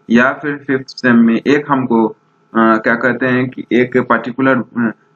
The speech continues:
सब्जेक्ट होगी हमारा फार्मास्यूटिकल इंजीनियरिंग,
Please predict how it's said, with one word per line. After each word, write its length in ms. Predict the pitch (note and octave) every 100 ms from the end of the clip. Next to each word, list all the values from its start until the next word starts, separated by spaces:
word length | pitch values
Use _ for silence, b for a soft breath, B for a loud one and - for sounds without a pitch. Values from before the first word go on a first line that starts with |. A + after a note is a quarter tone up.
| _ -
सब्जेक्ट 440 | A#2 A2 D3 C#3+
होगी 200 | C#3 C3
हमारा 280 | B2+ B2 C#3+
फार्मास्यूटिकल 760 | - B2+ A2+ A2+ A2 - D3+ -
इंजीनियरिंग, 640 | B2+ A2+ G#2+ G2+ F#2 F#2